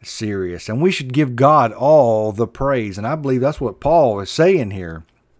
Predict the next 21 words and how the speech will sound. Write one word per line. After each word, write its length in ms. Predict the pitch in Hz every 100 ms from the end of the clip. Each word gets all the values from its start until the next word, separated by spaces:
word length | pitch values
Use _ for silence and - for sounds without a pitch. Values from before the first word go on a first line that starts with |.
| _ _ _ _ _ _ _ _ _ - - - _ _ _ -
God 200 | 139 160
may 140 | 175
have 140 | 170
used 360 | 143 233 269 123
me, 360 | 110 104 175 165 _ -
but 100 | 104
I'm 160 | 139 165
just 240 | 160 -
a 60 | 117
vessel. 400 | 120 160 - 113
I 180 | 160
am 160 | 208 135
just 340 | 123 170 -
a 60 | 120
tool 460 | - - 165 113 104
that's 140 | 98
being 280 | 104 123 117
obedient 480 | 101 123 123 104 87
to 100 | 92
God. 460 | 104 95 90 92
God 460 | 92 143 139 107